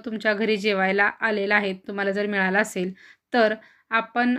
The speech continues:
अ, त्यांचा मानसन्मान आहे तो करायचा आहे. स्त्रीची आपल्याला ओटी भरायची आहे आणि जो पुरुष आहे,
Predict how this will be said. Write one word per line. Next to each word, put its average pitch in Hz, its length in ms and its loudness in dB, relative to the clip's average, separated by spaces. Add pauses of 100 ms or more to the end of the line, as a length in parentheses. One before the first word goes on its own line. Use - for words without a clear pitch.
अ, 226 160 -4
त्यांचा 220 440 -4
मानसन्मान 214 580 0
आहे 208 160 0
तो 220 140 -8
करायचा 196 440 -2
आहे. 202 180 -4
स्त्रीची 214 380 -4
आपल्याला 208 300 0
ओटी 214 340 -2
भरायची 196 400 -2
आहे 208 180 0 (380)
आणि 202 380 -2
जो 233 120 2
पुरुष 226 420 0
आहे, 208 520 -2